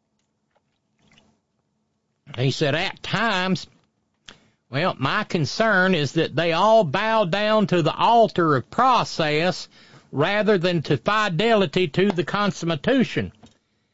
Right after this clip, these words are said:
The only problem here, as Darlene and Billable and Stephen New York can point out, is that process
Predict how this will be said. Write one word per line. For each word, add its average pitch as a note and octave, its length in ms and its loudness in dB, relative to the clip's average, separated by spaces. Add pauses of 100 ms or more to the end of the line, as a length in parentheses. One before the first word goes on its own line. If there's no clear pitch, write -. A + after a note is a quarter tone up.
(1040)
The - 80 -8
only F3 200 -2
problem D3 480 -8
here, F#2 340 -12 (1000)
as F2+ 520 -4 (360)
Darlene F#2+ 680 -4
and D2+ 120 -16 (560)
Billable A2+ 640 -6
and D2 120 -20 (380)
Stephen G2+ 460 -8
New F2+ 80 -12
York C3+ 340 -4
can - 140 -16
point E2 340 -14
out, A2 300 -6 (2000)
is C3 300 -2
that D3 220 -2
process C3+ 840 -4